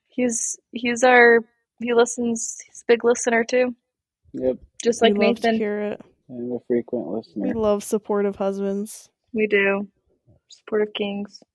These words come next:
Speaker 3: Supportive
Speaker 2: Yeah.
Speaker 3: kings.
Speaker 2: For anyone who's thinking about marriage, do it.
Speaker 1: Do you wanna give advice or something? <laughs>
Speaker 3: Maybe let's do a whole
Speaker 2: The best.
Speaker 3: separate episode on advice and have both the husbands.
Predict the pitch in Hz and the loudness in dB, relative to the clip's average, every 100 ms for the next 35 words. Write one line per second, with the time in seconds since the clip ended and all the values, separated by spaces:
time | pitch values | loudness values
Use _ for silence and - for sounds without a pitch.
0 | _ _ _ _ _ _ _ - 220 123 | _ _ _ _ _ _ _ -4 0 2
1 | 247 196 185 185 196 - - - 131 120 | 0 -2 -6 -8 -10 -16 -20 -20 -4 0
2 | 120 123 123 123 123 123 117 - _ _ | 2 2 2 2 2 0 -2 -6 _ _
3 | - _ _ _ _ _ _ _ _ _ | -20 _ _ _ _ _ _ _ _ _
4 | 123 117 113 113 110 - 104 113 120 113 | -2 0 0 6 6 6 2 2 2 0
5 | - - _ _ _ _ _ _ _ _ | -8 -20 _ _ _ _ _ _ _ _
6 | _ _ _ _ _ _ _ _ - - | _ _ _ _ _ _ _ _ -10 -4
7 | 208 226 - - 208 202 196 196 190 190 | -2 -4 -6 0 4 4 2 0 2 2
8 | 208 233 247 247 - 294 302 - - - | 2 -2 -4 -4 -6 -8 -8 -10 -16 -14
9 | - - - - - - - - 240 254 | -14 -16 -6 -6 -6 -18 -16 -14 -2 4
10 | 254 285 - 254 254 - 320 359 330 285 | 4 2 0 0 0 0 2 4 6 6
11 | 202 240 240 233 247 - 214 214 - 202 | 6 6 6 4 6 6 6 4 -2 0
12 | 196 190 190 190 190 185 185 208 208 196 | 2 2 2 0 2 2 2 -2 -2 -2
13 | 190 185 190 - 190 170 196 170 170 208 | 2 2 2 -2 -2 -4 -4 -6 -6 -12